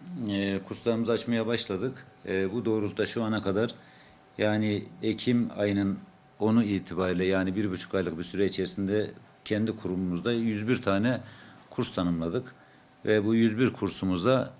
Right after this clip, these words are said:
e, bin altı yüz yetmiş beş kursiyer kaydını yaptırmıştır. E, şu anda da, yani geçen hafta itibariyle açtığımız bir takım kurslar var. Bunlar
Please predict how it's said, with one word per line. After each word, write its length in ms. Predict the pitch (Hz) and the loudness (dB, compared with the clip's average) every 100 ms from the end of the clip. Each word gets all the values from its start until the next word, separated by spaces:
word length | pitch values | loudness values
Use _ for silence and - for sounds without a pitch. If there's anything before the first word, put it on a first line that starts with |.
| - - | -18 -2
e, 320 | 92 92 76 | 2 2 2
bin 180 | 113 113 | 2 4
altı 400 | 92 110 104 110 | 2 0 0 0
yüz 300 | 123 127 113 | 0 0 -2
yetmiş 420 | 104 - - - | -4 -2 -8 -2
beş 240 | 113 - - - - | -2 -2 -10 -20 -10
kursiyer 420 | 101 - 104 - | -8 0 0 0
kaydını 300 | 95 87 87 | 0 0 0
yaptırmıştır. 680 | 82 - 85 82 - 117 - - - - - - - - - - - - | -2 -4 -6 -6 -8 -10 -10 -20 -20 -20 -20 -20 -20 -20 -20 -20 -20 -4
E, 140 | 101 | -4
şu 220 | 98 - 131 | -2 2 4
anda 320 | 135 139 110 | 4 2 4
da, 320 | 131 143 - - - | 2 2 -6 -10 0
yani 480 | 110 117 113 113 - 73 | 2 4 2 0 -4 -8
geçen 300 | 104 107 135 | -2 2 2
hafta 300 | 107 104 113 | 2 -2 -2
itibariyle 680 | 110 110 104 107 107 123 127 131 - - - - | -2 -2 2 2 4 0 -2 -6 -18 -20 -20 0
açtığımız 500 | 113 - 123 120 104 | 0 2 0 0 0
bir 80 | 104 | -2
takım 240 | 113 120 | -2 -2
kurslar 380 | - 110 - 120 | -4 -6 -2 0
var. 200 | 92 90 | 0 0
Bunlar 360 | 110 110 104 | 0 0 -2